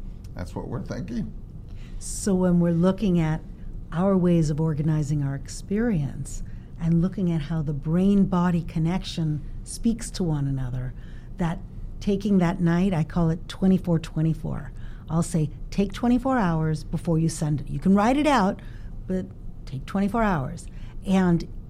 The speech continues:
Speaker 2: if Jan says, "I just can't," then we have an agreement. It's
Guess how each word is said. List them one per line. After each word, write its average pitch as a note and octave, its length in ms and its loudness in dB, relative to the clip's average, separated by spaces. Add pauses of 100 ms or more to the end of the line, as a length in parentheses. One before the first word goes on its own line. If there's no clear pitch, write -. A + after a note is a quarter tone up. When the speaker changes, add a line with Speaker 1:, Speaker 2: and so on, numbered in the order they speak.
Speaker 2:
if - 160 -4
Jan E3+ 320 2
says, D#3+ 260 0
"I F#3+ 100 6
just D#3 560 0
can't," G#3+ 540 -2 (380)
then F3+ 500 4
we F3+ 140 4
have E3+ 140 4
an D#3 80 4
agreement. G3+ 560 4
It's - 180 -2